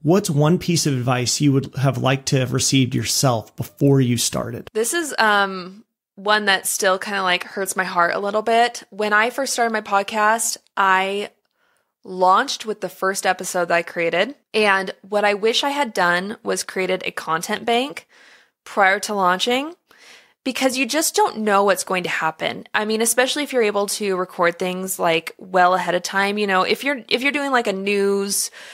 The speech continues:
Speaker 2: uh, podcast or something like that, that's really hard to do, right? But if you're doing content that's evergreen, such as, like, uh, fiction or, um, just advice or having guests on, you know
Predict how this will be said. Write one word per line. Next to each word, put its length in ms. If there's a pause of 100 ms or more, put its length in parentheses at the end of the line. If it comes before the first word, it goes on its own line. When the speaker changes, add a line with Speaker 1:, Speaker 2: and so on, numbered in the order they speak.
(280)
Speaker 2:
uh, 340
podcast 520
or 40
something 220
like 100
that, 240
that's 200
really 140
hard 180
to 60
do, 220
right? 400 (340)
But 100
if 120
you're 320
doing 220
content 460
that's 220
evergreen, 540
such 240
as, 160
like, 360
uh, 340
fiction 800
or, 440 (380)
um, 500
just 280 (520)
advice 560
or 60
having 280
guests 360
on, 420
you 100
know 440